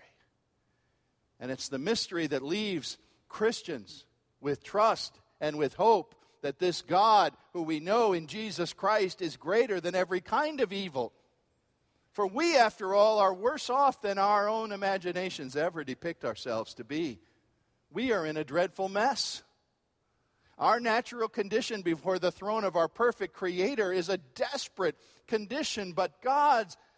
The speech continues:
unexplainable, mysterious, profound, enormous grace offers believers in Jesus Christ divine power to be made perfect and new and whole and at peace with God,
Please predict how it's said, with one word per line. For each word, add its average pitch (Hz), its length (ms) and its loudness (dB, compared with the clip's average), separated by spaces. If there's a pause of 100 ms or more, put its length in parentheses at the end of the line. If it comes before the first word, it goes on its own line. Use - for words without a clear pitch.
(220)
unexplainable, 320 1200 0
mysterious, 262 880 0
profound, 285 960 4
enormous 277 800 4
grace 339 880 -2 (920)
offers 233 540 4
believers 190 560 -4
in 151 160 -6
Jesus 160 440 -6
Christ 165 540 0 (380)
divine 165 520 -4
power 185 480 -2
to 127 140 -8
be 123 200 -8
made 127 420 -6
perfect 226 580 -8
and 123 300 -6
new 196 460 -4
and 127 200 -4
whole 220 560 0
and 180 220 -4
at 240 280 -8
peace 320 320 -8
with 330 200 -8
God, 302 480 0